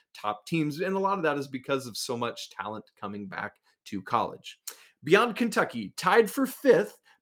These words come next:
Baylor and Kansas, your first two Big Twelve teams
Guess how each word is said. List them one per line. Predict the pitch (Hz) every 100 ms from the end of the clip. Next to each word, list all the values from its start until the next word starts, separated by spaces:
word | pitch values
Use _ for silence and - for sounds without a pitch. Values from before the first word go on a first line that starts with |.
| 113
Baylor | 127 123 135 131 -
and | 107 95
Kansas, | - 165 196 233 -
your | 107
first | - 139 135 -
two | 131 120
Big | 110 110
Twelve | - 139 139 147
teams | - 143 143 139